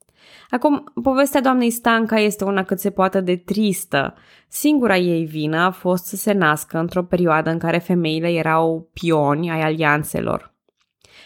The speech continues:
A fost înșelată în mod constant de soț. Uneori fără nicio rușine sau ascunziș.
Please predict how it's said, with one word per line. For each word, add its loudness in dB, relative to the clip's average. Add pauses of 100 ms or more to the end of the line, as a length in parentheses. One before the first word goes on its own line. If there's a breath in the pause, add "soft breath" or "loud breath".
(100)
A -10
fost -2 (240)
înșelată 2
în 0
mod 0
constant 0
de 0
soț. -8 (400 soft breath)
Uneori 2
fără 0
nicio 0
rușine -2
sau -2
ascunziș. -4